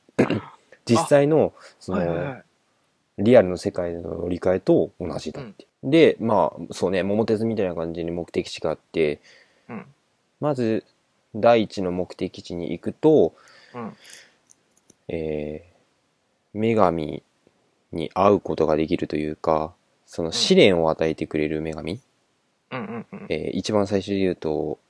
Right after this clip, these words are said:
Speaker 1: 飴のうずめか。
Speaker 2: そうだね、最初は飴のうずめですね。
Speaker 1: うん。のところに、まあ、会いに行く。
Speaker 2: うん。
Speaker 1: で、その後に、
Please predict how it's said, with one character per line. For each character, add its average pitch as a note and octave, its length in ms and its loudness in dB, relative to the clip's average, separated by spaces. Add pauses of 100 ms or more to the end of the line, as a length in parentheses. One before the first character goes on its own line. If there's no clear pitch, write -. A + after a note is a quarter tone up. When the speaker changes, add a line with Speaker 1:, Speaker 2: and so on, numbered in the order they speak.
(100)
Speaker 1:
飴 G#2 220 0
の A#2+ 100 2
う A2 60 2
ず A2 80 0
め G#2 80 -2
か。 - 240 -2 (1120)
Speaker 2:
そ - 120 -2
う - 20 0
だ B2 80 -2
ね、 A#2+ 80 -8
最 C3+ 140 -2
初 D3 100 -4
は B2 320 0
飴 C3 160 -4
の B2 80 -6
う B2 60 -6
ず B2 80 -12
め A#2+ 100 -6
で A#2 80 -6
す G#2 120 -12
ね。 F#2+ 280 -12
Speaker 1:
う G2+ 60 -8
ん。 F2+ 300 -8 (1080)
の C#3+ 360 2 (380)
と - 100 -4
こ G#2 180 0
ろ F#2+ 40 -2
に、 A2 160 0
ま F2+ 120 4
あ、 A#2 200 2
会 B2 140 4
い E2+ 40 0
に D#2 200 -4
行 E2+ 240 -4
く。 C3+ 460 6 (600)
Speaker 2:
う A#2+ 40 -10
ん。 - 140 -14 (720)
Speaker 1:
で、 C3+ 80 2
そ C3+ 220 0
の C3+ 240 0
後 G#2+ 260 0
に、 E2 360 -4